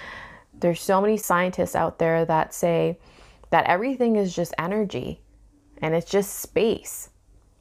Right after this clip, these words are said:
There's actually nothing really solid and hard if you break it down to the littlest molecule. I don't know the scientific terms. <laughs> It's all energy.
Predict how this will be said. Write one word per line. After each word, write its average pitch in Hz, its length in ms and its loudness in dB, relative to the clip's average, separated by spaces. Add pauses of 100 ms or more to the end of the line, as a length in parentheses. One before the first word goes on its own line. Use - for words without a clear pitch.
(240)
There's 170 160 -2
actually 196 360 0
nothing 180 520 0
really 170 320 2
solid 165 380 0
and 156 140 -2
hard 226 340 2
if 160 140 -4
you 165 80 -2
break 165 320 0
it 156 180 -2
down 170 380 2
to 160 100 -6
the 165 440 -8
littlest 175 600 2 (380)
molecule. 175 920 2
I 175 80 -2
don't 170 180 -4
know 190 100 -2
the 180 100 -2
scientific 214 500 -4
terms. 165 520 -6
<laughs> - 60 -20 (1700)
It's 175 160 2
all 165 180 2
energy. 156 580 -6